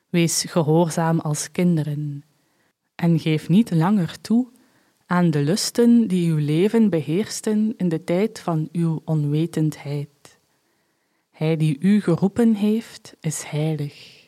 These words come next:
Wees heilig zoals hij, in heel uw gedrag, want er staat geschreven: "Wees heilig, want ik ben heilig."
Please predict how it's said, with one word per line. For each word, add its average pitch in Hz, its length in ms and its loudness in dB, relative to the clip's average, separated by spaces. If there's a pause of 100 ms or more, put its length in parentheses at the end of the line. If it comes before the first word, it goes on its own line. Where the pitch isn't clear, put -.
(680)
Wees 151 380 -2
heilig 160 600 -2
zoals 151 600 -4
hij, 156 360 -6 (520)
in 170 160 0
heel 208 460 4
uw 180 200 2
gedrag, - 800 -10 (680)
want 160 180 -2
er 156 60 -10
staat 147 320 -8
geschreven: 151 1000 -6 (640)
"Wees 170 440 -2
heilig, 151 680 -6
want 165 360 -2
ik - 340 -6
ben 147 280 -2
heilig." 151 580 -4